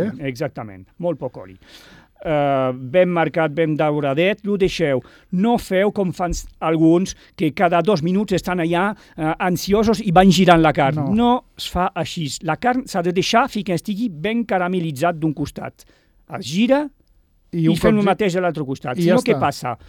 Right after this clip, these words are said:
Speaker 1: La girem, passem la, la part freda de la carn a la paella.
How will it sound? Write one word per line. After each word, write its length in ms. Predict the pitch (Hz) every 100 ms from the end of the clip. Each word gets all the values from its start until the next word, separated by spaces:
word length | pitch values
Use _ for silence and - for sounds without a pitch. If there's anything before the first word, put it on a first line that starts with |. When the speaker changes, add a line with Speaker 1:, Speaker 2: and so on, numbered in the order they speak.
| -
Speaker 1:
La 140 | 170 202
girem, 440 | 220 180 131 110 _ _ _ _ _ _ _ _ _ _ -
passem 460 | 175 - 170 147 190
la, 180 | 151 147
la 120 | 160
part 160 | 160 143
freda 360 | - 180 165 143
de 60 |
la 100 | 156
carn 280 | 156 208 233
a 80 | -
la 100 | 190
paella. 460 | 180 151 139 117